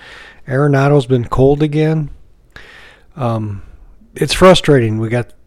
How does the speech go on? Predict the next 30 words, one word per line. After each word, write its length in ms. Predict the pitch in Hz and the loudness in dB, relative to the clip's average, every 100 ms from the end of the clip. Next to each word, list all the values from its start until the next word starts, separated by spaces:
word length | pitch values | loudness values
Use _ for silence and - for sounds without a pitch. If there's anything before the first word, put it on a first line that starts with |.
| _ _ | _ _
like 160 | - 127 | -14 -12
we 80 | 123 | -10
said, 260 | - 123 | -10 -10
Contreras. 600 | - 107 - 127 143 131 | -8 -6 -2 0 0 0
Is 120 | 117 - | -4 -4
he 120 | 113 | -4
our 120 | 104 | -4
catcher? 500 | - 165 165 170 131 | -2 -2 -2 -2 -2
Is 100 | 110 | -4
he 140 | 110 | -4
not? 300 | 113 139 147 | -4 -2 -2
Is 140 | 131 104 | -2 -6
it 180 | 101 - | -10 -8
Kisner? 640 | 165 180 - 175 160 147 - - - - | -8 -8 -8 -8 -8 -10 -16 -20 -20 -14
Kisner's 440 | 143 147 139 117 | -8 -6 -4 -4
batting 340 | 117 127 160 165 | -2 -4 -4 -6
a 60 | |
little 240 | 165 170 160 | -6 -6 -8
better, 280 | 160 160 | -8 -6
but 140 | 147 127 | -6 -8
neither 260 | 139 151 | -8 -4
one 220 | 139 131 151 | -2 -2 -2
of 80 | |
them 180 | 147 143 | 0 -2
are, 140 | 127 107 | -4 -6
have 300 | 107 131 120 | -10 -10 -12
much 260 | 127 - | -12 -12
of 100 | 127 | -12
an 120 | 113 | -10
average. 580 | 113 151 160 165 151 - | -8 -6 -6 -6 -8 -16